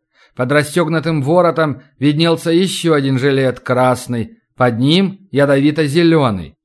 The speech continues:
Рубаха на нём была белая, из-за широкого кожаного пояса торчал длинный кривой нож в вышитых бисером ножнах. Барон, широко взмахнув рукой, снял шляпу и приложил к груди.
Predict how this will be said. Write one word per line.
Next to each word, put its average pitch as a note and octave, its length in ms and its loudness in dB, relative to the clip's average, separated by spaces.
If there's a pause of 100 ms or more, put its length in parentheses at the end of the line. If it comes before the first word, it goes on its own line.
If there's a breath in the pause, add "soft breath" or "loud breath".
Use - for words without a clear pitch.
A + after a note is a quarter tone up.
(160)
Рубаха E3 480 0
на D#3+ 140 -2
нём E3 260 -2
была D3+ 340 2
белая, B2 760 -2 (220)
из-за C3+ 260 -2
широкого D3+ 540 0
кожаного C#3 600 0
пояса D3 600 -2 (160 loud breath)
торчал C3 400 0
длинный C#3+ 520 -2
кривой C#3 420 0
нож D3 400 0 (220 soft breath)
в A2+ 140 -4
вышитых D3 460 0
бисером C#3 540 -2
ножнах. A2 560 -4 (260)
Барон, C3+ 680 0
широко C3+ 440 0
взмахнув C3+ 680 -2
рукой, D3 580 0 (240 loud breath)
снял E3+ 400 0
шляпу D3 500 0
и D3+ 180 -4
приложил D3+ 600 0
к C3+ 60 -8
груди. C3 680 -2